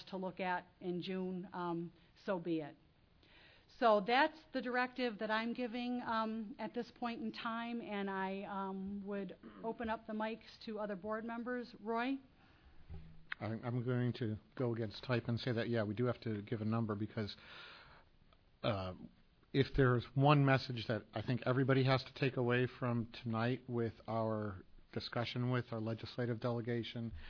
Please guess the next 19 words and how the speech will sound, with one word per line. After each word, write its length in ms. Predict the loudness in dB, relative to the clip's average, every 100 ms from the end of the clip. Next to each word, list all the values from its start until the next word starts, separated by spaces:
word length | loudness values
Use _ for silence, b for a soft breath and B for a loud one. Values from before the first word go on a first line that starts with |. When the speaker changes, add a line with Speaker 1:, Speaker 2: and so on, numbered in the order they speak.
| B B B -4
Speaker 2:
um, 440 | -2 0 -2 -4 -8 -16 -20 -20 -20 -20 -6
it's 160 | -2 2
gonna 180 | 2 4
hurt. 260 | 2 0 -4 -20 -20 -20 -6
It's 140 | -4 -4
gonna 160 | -2 0
hurt 240 | 2 2
everywhere 640 | 2 2 2 2 0 -2 -4
because 480 | -6 -6 -2 -2 -2 -2
we're 120 | -2
going 340 | 2 4 4 4
to 120 | 2
lose. 600 | 4 4 6 4 4 0 -4 -18 B B B B B -2
You 100 | -2
know, 60 | 0
you 180 | -2
can't 360 | 0 2 2 2 -4 -2
cut, 240 | 2 2 2 -12 -20 b b b -8
uh, 320 | -6 -4 -6